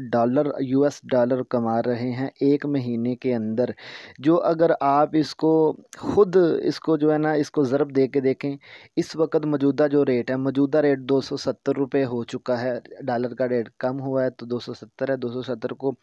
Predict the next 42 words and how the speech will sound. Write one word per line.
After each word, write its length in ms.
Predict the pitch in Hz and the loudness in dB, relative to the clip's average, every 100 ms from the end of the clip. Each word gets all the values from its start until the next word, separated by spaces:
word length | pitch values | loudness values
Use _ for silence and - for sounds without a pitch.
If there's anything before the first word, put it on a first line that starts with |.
| _ _ | _ _
अब 100 | 117 | -6
बारह 260 | 120 123 131 | 0 0 0
हज़ार 300 | 131 127 123 | 0 0 0
से 120 | 117 120 | -2 -2
ज़रब 220 | 123 117 | -2 -2
दे 160 | 120 117 | -4 -6
के 180 | 131 123 - - - - | -8 -10 -14 -20 -20 -4
देखें, 280 | 135 139 151 | -2 0 0
आपको 280 | 139 - 139 | 0 0 -2
पता 280 | - 156 156 | -2 0 0
चल 240 | 131 120 117 | 0 -2 0
जाएगा 260 | 120 120 127 | 0 0 -2
कि 120 | 135 | -2
ये 120 | 131 | -2
कितने 300 | 127 123 151 | -4 -4 -2
कमा 220 | 147 147 139 | -2 0 2
रहे 100 | 143 | 2
हैं। 80 | 135 | 2
ज़्यादा 320 | 151 147 156 | 4 4 2
से 160 | 151 | 2
ज़्यादा 260 | 147 147 147 - | 2 2 2 2
एक 220 | 147 131 | 2 2
सौ 160 | - 151 | 0 0
इक्यानवे 600 | 143 139 135 135 143 147 139 | 0 0 0 2 0 0 -2
हज़ार 580 | - 123 120 110 120 127 | -4 -2 2 2 2 0
चार 340 | - 127 117 | -2 0 0
सौ 260 | 113 - 127 - - | -2 -2 -2 -2 -2
के, 180 | 113 101 _ - - - - | -2 -2 _ -20 -20 -20 -6
मतलब 260 | 131 147 143 | -2 0 0
कि 120 | 156 156 | 0 2
एक 180 | 160 135 | 2 2
सौ 100 | 160 | 2
इक्यानवे 400 | 151 143 143 151 | 2 0 0 0
हज़ार 340 | 147 143 120 | 2 2 2
चार 280 | 117 135 123 | 0 0 0
सौ 180 | - 139 | 0 -2
डॉलर। 380 | 127 113 110 110 - - - - | 0 -2 -2 -8 -10 -20 -12 -2
और 120 | 175 | 0
इसके 400 | 190 180 - 180 | 2 0 0 0
बाद 220 | 160 165 156 | 2 2 2
अगर 260 | 160 160 | 0 0
मंथली 480 | 151 160 170 185 175 | 0 -2 -2 -2 -2